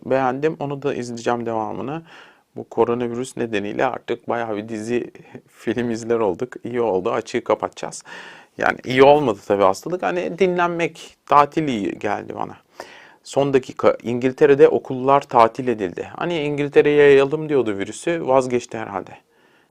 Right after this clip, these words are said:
Öyle kolay değil yani. İnsanlar ne istiyorsa onu yapmak zorunda sonuçta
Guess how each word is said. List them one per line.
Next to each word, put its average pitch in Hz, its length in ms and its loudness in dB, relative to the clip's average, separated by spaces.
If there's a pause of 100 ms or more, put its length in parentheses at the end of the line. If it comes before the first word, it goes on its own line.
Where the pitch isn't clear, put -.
(880)
Öyle 60 380 -4
kolay 117 420 0
değil 131 240 -8
yani. 110 460 -12
İnsanlar 120 640 -2
ne 135 180 -6
istiyorsa - 400 -8
onu 143 180 -4
yapmak 120 320 -6
zorunda 101 320 -8
sonuçta - 400 -12